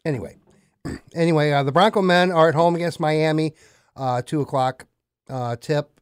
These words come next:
at University Arena. Uh, the game will be here on Jack F M at one thirty. Um, the women are in Buffalo.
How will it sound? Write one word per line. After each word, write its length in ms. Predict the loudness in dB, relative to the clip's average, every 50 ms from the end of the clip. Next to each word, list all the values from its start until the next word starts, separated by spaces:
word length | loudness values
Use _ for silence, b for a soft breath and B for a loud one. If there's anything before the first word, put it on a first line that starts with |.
| _ _ _ _ _ -6
at 180 | -6 -6 -4
University 640 | -4 -4 -4 -2 -4 -4 -6 -6 -8 -8 -8 -6 -6
Arena. 440 | -6 -6 -6 -4 -4 -4 -4 -6 -8 _ _ _ _ _ _ _ _ _ _
Uh, 260 | -10 -8 -6 -6 -6
the 100 | -6 -6
game 260 | -6 -4 -4 -2 -2 -2
will 120 | -4 -4
be 180 | -4 -6 -8 -10
here 380 | -8 -4 0 2 2 2 2 0
on 380 | 0 -2 -2 -2 -2 -4 -6 -8 _
Jack 300 | -2 -2 0 0 0 0
F 200 | -2 -2 0 0
M 340 | 0 2 2 0 -2 -4 -8 _ _ _ _ _ _ _ _ _ _ _ _ _ _ _ -10
at 220 | -8 -8 -8 -6
one 240 | -6 -6 -6 -6 -4
thirty. 460 | -4 -2 0 0 0 -2 -4 -6 -8 _ _ _ _ _ _ _ _ _ _ _ _ _ _ _ _ _ _
Um, 640 | -14 -10 -8 -6 -4 -4 -4 -4 -6 -6 -8 -8 -10 -14 -14
the 140 | -12 -10 -8
women 600 | -4 -2 0 2 2 4 4 4 4 2 0 -6 -12 _ _ _ _ _ _ _ _ -14
are 380 | -12 -8 -6 -4 -4 -4 -4 -6
in 420 | -4 0 2 2 2 2 0 0
Buffalo. 880 | 0 2 2 0 0 -2 -4 -6 -6 -6 -6 -8 -8 -10 -10 -12 -14